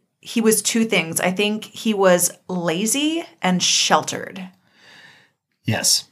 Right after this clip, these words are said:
Speaker 1: It sounds like Issa Durant is a pretty big time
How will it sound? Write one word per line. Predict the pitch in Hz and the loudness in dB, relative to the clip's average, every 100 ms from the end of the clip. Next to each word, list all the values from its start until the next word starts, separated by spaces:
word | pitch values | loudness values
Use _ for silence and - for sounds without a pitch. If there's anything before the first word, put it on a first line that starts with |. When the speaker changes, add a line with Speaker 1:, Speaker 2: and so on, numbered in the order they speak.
| - | 2
Speaker 1:
It | 262 - - | 2 2 2
sounds | - 247 240 311 370 370 | 2 4 4 2 0 0
like | 226 196 190 185 185 - | 4 4 4 0 -4 -14
Issa | 202 196 208 | -8 -4 -2
Durant | 190 196 175 147 147 127 - - _ _ _ - | -2 -2 -2 -2 -4 -6 -10 -14 _ _ _ -2
is | 185 180 180 - - | 2 2 0 -4 -4
a | |
pretty | 185 - 226 214 214 185 - - - - | -6 0 0 0 -2 -6 -10 -18 -8 2
big | 247 247 | 4 4
time | - 214 196 190 185 180 180 180 | 0 2 2 4 2 2 -2 -4